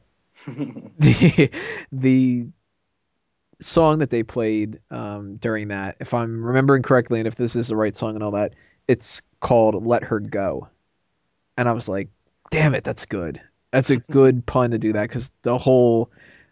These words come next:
Speaker 2: letting her go, dropping her, and letting her go physically and emotionally and mentally and all that, perfect way to sum that up. And, um, it's a weird situation to deal with when you have, like, a,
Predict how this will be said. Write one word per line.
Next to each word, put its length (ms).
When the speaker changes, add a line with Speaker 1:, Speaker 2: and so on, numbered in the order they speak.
Speaker 2:
letting 200
her 140
go, 600
dropping 420
her, 520
and 160
letting 180
her 180
go 640
physically 680
and 340
emotionally 800
and 100
mentally 360
and 100
all 120
that, 260
perfect 420
way 140
to 80
sum 260
that 200
up. 180
And, 320
um, 520
it's 140
a 80
weird 520
situation 600
to 60
deal 180
with 200
when 100
you 80
have, 240
like, 260
a, 280